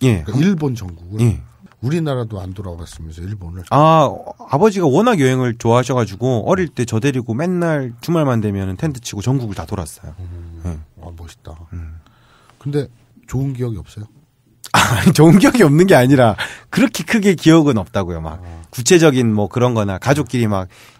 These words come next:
Speaker 1: 얘기하고 막 이런 건 기억나는데.
Speaker 2: 일본을 전국 여행을 했는데
Speaker 1: 예.
Speaker 2: "아, 그때 정말 좋았어요." 이게 아니라
Speaker 1: 예.
Speaker 2: 그런 경험은 있지만 뭐 생각도 안 나고.
Speaker 1: <laughs> 아니,
Speaker 2: 예.
Speaker 1: 아, 구체적으로 여기가 홋카이도의 어디고 여기가 동경의 어디고 무슨 온천이고 이런 건 기억이 안 나지만 그 풍경이나 이런 건 다 기억나죠. 뭐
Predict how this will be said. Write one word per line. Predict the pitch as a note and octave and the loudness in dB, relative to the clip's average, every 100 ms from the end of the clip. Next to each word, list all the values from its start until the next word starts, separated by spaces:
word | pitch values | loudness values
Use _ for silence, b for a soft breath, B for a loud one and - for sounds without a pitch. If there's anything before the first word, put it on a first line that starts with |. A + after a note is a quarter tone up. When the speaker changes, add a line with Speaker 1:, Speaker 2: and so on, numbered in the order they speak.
| - | -4
Speaker 1:
얘기하고 | G#2+ G2+ C3 C3 | -4 2 2 4
막 | A2 | 2
이런 | C3 | 0
건 | C3+ | 0
기억나는데. | A2 A#2 G#2 F2 F2 E2+ F#2 D#2+ | -2 -2 -2 -4 -6 -8 -10 -6
Speaker 2:
일본을 | G3+ B3 A#3+ B3+ B3 A#3 | -4 -2 -4 -4 -4 -4
전국 | G#3 - D3+ A3 A#3 | -6 -4 -2 -2 -4
여행을 | C#3+ G#2+ G#2+ G#2 | -4 -4 -4 -6
했는데 | D3+ A#2+ F#2+ G2 | -8 -10 -10 -8
Speaker 1:
예. | G2 E2+ D2+ D2+ _ _ _ _ _ - | -6 -6 -8 -14 _ _ _ _ _ -14
Speaker 2:
"아, | B2 | -12
그때 | A#2 - C3 | -12 -16 -20
정말 | - C#3 E3 | -14 -10 -10
좋았어요." | - B2 A#2+ C3 | -8 -10 -8 -6
이게 | A2+ C#3 | -4 -4
아니라 | F#2+ G2+ A2 F2 | -6 -8 -10 -6
Speaker 1:
예. | F#2+ E2 D#2+ - | -6 -6 -8 -10
Speaker 2:
그런 | G#3 B3 | -6 -6
경험은 | D3 D#3+ B3 A#3 | -4 -4 -4 -4
있지만 | D3 - F3+ G#3+ G#3+ | -8 -10 -8 -8 -10
뭐 | F3+ | -10
생각도 | F3 A#3 D4+ - | -6 -4 -2 0
안 | D3 | 0
나고. | C3+ E3 | 4 4
Speaker 1:
<laughs> | G3 | 6
아니, | A#3+ B3+ | 6 6
Speaker 2:
예. | F3 - A#2 A2+ | 6 2 -2 2
Speaker 1:
아, | D#3 B B | 2 B B
구체적으로 | D3+ D#3 C4 B3 F3+ | 0 2 4 6 8
여기가 | F#3+ F#3 | 8 6
홋카이도의 | D3+ E3 G#3+ A3 F3 C#3+ | 4 4 4 6 6 6
어디고 | C3 E3 D3+ A2 A#2 A2+ | 6 6 4 4 4 6
여기가 | C#3+ C3+ | 4 2
동경의 | A#2+ A#2 B2 D#3+ D3 | 2 2 6 6 6
어디고 | B2 C3+ A2+ G#2+ G#2+ | 4 2 -2 0 0
무슨 | G#2+ D3+ D3+ | -2 0 2
온천이고 | B2+ D#3 B2+ | 4 4 4
이런 | B2+ | 4
건 | C3+ | 4
기억이 | G#2 C#3 B2 | 4 2 2
안 | F2 F#2 | 0 0
나지만 | A2+ A#2 G#2 G2+ | 0 0 -2 -4
그 | G2 | -6
풍경이나 | - - D4 A#3+ F3 | -6 -2 0 2 2
이런 | F#3 | 2
건 | D3 | 0
다 | G2+ | -2
기억나죠. | G2 C#3 B2+ G2 G#2 | -4 -2 -2 -4 -6
뭐 | F2 | -8